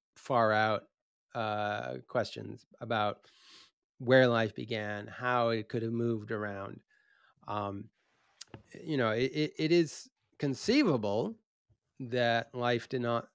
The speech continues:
on Earth, did not start on Earth. I'm saying conceivable. Um, you know, you could imagine life beginning on Mars, for example,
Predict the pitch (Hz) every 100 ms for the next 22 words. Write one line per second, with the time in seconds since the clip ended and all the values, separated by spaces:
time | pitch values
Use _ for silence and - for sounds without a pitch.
0 | _ 127 135 113 117 135 127 127 - 123
1 | 117 117 127 160 - - - _ _ _
2 | _ _ _ - 123 127 143 123 110 107
3 | - 156 110 101 - - _ 117 107 101
4 | 101 - - 123 107 110 120 131 143 131
5 | - 117 120 147 160 113 110 127 131 -
6 | 120 113 117 - 135 120 113 117 110 -
7 | 101 101 101 98 95 104 104 117 110 101
8 | 98 85 127 139